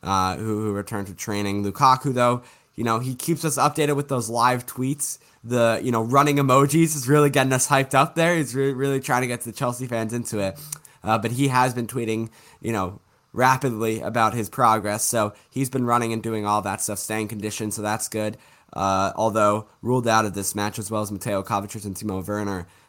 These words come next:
um, in, in Tuchel's press conference on Thursday or yesterday, Friday, uh, he ruled them out. Um, al-, although I wanna say that's it for the injury updates. Do you guys have any other talks on the game before I move to Chelsea update?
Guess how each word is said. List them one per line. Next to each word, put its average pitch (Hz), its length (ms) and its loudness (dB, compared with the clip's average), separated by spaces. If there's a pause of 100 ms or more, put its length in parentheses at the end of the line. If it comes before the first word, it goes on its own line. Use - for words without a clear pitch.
um, 92 420 -2
in, 101 200 -6 (120)
in 95 220 -6
Tuchel's 104 300 -8
press 101 220 -6
conference 95 580 -4 (500)
on 90 400 -6
Thursday 98 480 -4
or 87 160 -6
yesterday, 82 560 -10
Friday, 82 500 -10 (420)
uh, 67 200 -10
he 85 160 -10
ruled 85 260 -8
them 87 240 -6
out. 92 380 -4 (1040)
Um, 90 560 -6
al-, 98 280 -6
although 135 500 -2
I 120 140 0
wanna 143 200 -2
say 156 140 -6
that's 147 160 -6
it 147 200 -8
for - 140 -12
the 120 120 -6
injury 131 240 -4
updates. 160 420 -4
Do 139 60 -10
you 123 60 -4
guys 131 240 0
have 139 100 -8
any 131 300 -2
other 123 580 0 (600)
talks 139 420 2
on 131 140 0
the 117 80 -2
game 123 460 -2
before 123 360 -2
I 117 120 2
move 120 300 -2
to 113 140 -8
Chelsea 120 360 -6
update? 82 380 -8